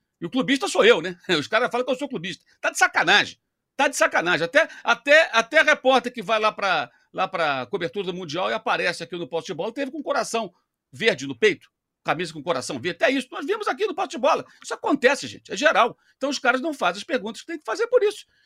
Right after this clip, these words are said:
Eles se sentem parte integrante e é, o assunto ele é constrangedor do ponto de vista palmeirense por várias razões. Conseguiu ser um pênalti mais bizarro do que o do clássico de domingo lá na Neoquímica Arena, a favor do Corinthians, do que o da véspera na Bahia, ridículo pênalti também a favor do Flamengo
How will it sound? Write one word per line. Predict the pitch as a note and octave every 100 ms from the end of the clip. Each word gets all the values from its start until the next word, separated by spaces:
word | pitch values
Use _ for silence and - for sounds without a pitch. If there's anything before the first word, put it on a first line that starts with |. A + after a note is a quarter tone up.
| -
Eles | G#3+
se | C4
sentem | A#3+ - C4+
parte | B3 A#3
integrante | A#3+ C4 A3+ D4 - - -
e | C#4
é, | C#4+ B3+
o | A#3
assunto | A3 C4 C#4 C#4
ele | B3 A3+
é | A3+ B3+ - _
constrangedor | C4+ D4+ - C4 A3 F3 A#3
do | B3
ponto | B3 A#3+
de | G3
vista | G3 G3
palmeirense | F#3 D3+ C#3 A#3+ - _
por | C#4+ A#3
várias | B3+ A#3
razões. | A3 D3+ A#2+ - - -
Conseguiu | D#4 D#4 B3+ B3+
ser | A#3+
um | B3+
pênalti | E3+ G3 -
mais | F3+ D4 C#4+
bizarro | A#3+ B3 C#3+ G3+ E3+
do | D#3 D#3
que | D3 A#2+ - _ -
o | D#3+
do | F3
clássico | E3 F3 E3 - C#3
de | A#2+ D#3
domingo | C#3+ C#3 D#3+ C#3
lá | C3+ C3+ C3
na | C#3
Neoquímica | C3 C3+ D3+ C#3 B2+
Arena, | A#2 F3 A3+ _
a | -
favor | B2+ C3+ C#3+
do | B2+
Corinthians, | A2+ A2+ F#3+ A#3+ - _ _
do | E3 A3+
que | C4+
o |
da | C4+ A3+
véspera | F3+ B3+ A#3 G3
na | G3
Bahia, | E3 G3+
ridículo | G3 D3+ G#3 C#4 G3
pênalti | - F#3 E3
também | D#3+ F3
a | E3+
favor | E3 D3+ D#3+
do |
Flamengo | C#3 C#3+ D3+ C#3+